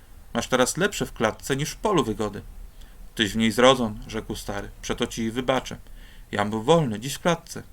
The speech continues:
i dlatego płaczę”. I zobaczmy, w jaki sposób występują rymy.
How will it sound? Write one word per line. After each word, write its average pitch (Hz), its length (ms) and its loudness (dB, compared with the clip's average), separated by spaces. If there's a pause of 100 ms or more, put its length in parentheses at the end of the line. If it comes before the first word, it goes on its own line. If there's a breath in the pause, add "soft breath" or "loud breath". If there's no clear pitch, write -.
(120)
i 196 80 -4
dlatego 196 380 2
płaczę”. - 400 -14 (920 soft breath)
I 185 80 0
zobaczmy, 147 600 0
w 135 40 -12
jaki 170 240 -4
sposób - 340 -6
występują 113 520 -4
rymy. 101 200 -8